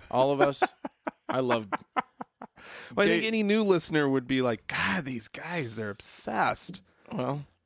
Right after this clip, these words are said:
Speaker 1: it's, it's
Speaker 2: Well, I am.
Speaker 1: it's one of the ma-, well, you are.
Speaker 2: I'm clearly obsessed with, with, with, with all things.
Speaker 1: Yeah, God, you won't even date a non-gay person.
Speaker 2: I know, it's, it's disgusting.
Speaker 1: You're, <laughs> you're just obsessed.
Speaker 2: It's truly disgusting.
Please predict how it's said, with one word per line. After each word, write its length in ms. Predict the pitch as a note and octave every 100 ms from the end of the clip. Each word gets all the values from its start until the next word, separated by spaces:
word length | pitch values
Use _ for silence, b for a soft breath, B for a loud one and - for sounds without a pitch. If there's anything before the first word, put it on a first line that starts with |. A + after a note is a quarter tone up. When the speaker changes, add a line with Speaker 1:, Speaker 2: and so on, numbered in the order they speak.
| - B2+
Speaker 1:
it's, 260 | B2+ - -
it's 80 | C3
Speaker 2:
Well, 80 | A#2+
I 180 | D#3+
am. 320 | D3 A2+ F2+ D2+
Speaker 1:
it's 160 | D#3+ F3
one 160 | G#3+
of 80 | G#3+
the 80 | F3
ma-, 220 | D#3 D#3
well, 160 | - D3
you 260 | D#3+ G#3 A#3
are. 180 | F3+ G#2
Speaker 2:
I'm 120 | C3+
clearly 420 | - E3 C3+ A2+
obsessed 440 | G2+ - G2 F#2 -
with, 100 | F2 _ -
with, 240 | F2 -
with, 220 | G2 F2
with 180 | G2+ G2
all 120 | F#2
things. 460 | - D#2+ E2 - - -
Speaker 1:
Yeah, 80 | -
God, 280 | - F#3 E3+
you 80 | C3
won't 180 | E3 G#3+
even 180 | F#3+ D3
date 260 | C3+ F#3+
a 80 | G3+
non-gay 460 | B2 G#2+ G2+ F#2+ F#2
person. 340 | F#2 D#2+ G2+
Speaker 2:
I 40 | G2
know, 240 | F#2 F2
it's, 480 | F2 - - - - _
it's 120 | -
disgusting. 720 | - - - - - - F#2+ A2
Speaker 1:
You're, 140 | B2+ C3
<laughs> 120 | -
you're 180 | C#3+ A#2 B2
just 240 | - F#3
obsessed. 480 | F#3+ F#3 - A2+ -
Speaker 2:
It's 100 | C#4
truly 300 | C3+ G#2+ G2+
disgusting. 640 | G2 - F2 - - D#2+